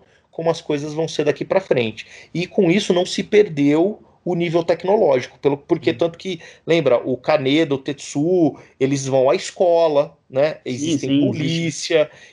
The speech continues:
Speaker 2: existe.
Speaker 1: existe, existe governo, existe exército, existe uma estrutura social que, por mais que houve um cataclisma nuclear,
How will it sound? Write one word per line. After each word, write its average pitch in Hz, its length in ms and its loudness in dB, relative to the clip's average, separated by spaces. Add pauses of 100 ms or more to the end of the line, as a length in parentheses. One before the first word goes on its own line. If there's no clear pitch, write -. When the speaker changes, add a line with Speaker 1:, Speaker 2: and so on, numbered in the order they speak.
Speaker 2:
existe. 135 600 -4
Speaker 1:
existe, 139 320 -2
existe 127 320 -4
governo, 147 840 0
existe 127 380 -6
exército, 143 920 -2
existe 156 380 -6
uma 247 80 2
estrutura 165 680 -2
social 139 720 -2 (260)
que, - 100 -2
por - 160 -2
mais 180 220 0
que - 100 -8
houve 165 320 0
um 156 120 -2
cataclisma 139 640 -2
nuclear, 135 760 2